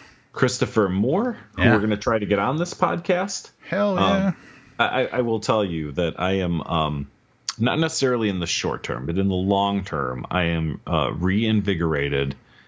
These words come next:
Speaker 1: in putting together a hit list of people I want to get on the show.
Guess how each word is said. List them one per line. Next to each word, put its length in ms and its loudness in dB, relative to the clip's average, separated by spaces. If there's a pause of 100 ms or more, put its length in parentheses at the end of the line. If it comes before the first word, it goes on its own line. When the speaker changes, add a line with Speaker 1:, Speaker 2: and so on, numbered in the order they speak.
(180)
Speaker 1:
in 260 2
putting 300 0
together 320 0
a 40 -2
hit 220 -2
list 240 -2
of 80 -4
people 280 0
I 80 0
want 260 -2
to 80 -8
get 140 0
on 160 -2
the 80 -4
show. 360 -2